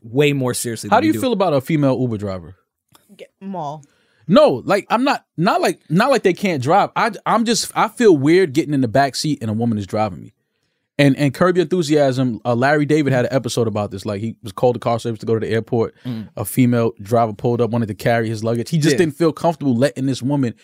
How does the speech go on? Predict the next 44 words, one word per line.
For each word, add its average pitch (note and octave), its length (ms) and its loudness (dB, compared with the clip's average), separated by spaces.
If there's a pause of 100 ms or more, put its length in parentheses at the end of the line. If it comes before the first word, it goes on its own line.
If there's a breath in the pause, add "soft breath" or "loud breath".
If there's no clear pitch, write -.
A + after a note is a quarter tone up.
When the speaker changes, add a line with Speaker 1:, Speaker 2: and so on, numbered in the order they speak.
(120)
Speaker 2:
pick D3+ 220 -2
up A#2+ 120 -2
his A2 120 -8
heavy A#2+ 260 -4
luggage A#2 380 -2
and A2 120 -6
take A2+ 200 -6
it G2+ 60 -14
to A2+ 60 -6
the A2 80 -8
trunk A2+ 280 -6 (480)
of A2+ 80 0
the A2 60 2
car. - 380 -2
Speaker 1:
Mm. C#3+ 240 2
Speaker 2:
And D3+ 120 2
I G3+ 100 2
understand A#3 440 2
that E3 100 0
'cause F3+ 120 0
it's F#3+ 120 -6
kinda F#3+ 220 2
like, E3+ 300 0 (580)
I F3 140 2
don't, B3 300 4
it's F3 160 4
just, A3 240 0
it's - 140 -2
an F3+ 180 2
uncomfortable F#3+ 500 2
feeling. C#3+ 340 2
Not F#3+ 200 2
saying F3 260 2
that C3+ 140 4
women C#3 220 2
can't A#2 200 -2
drive. G#2 280 0 (580)
I C#3 60 4
know C3+ 80 8
some B2 160 2
amazing A#2+ 340 2
female G2+ 280 -4
drivers, F2+ 360 -10 (340 soft breath)
but C3 260 4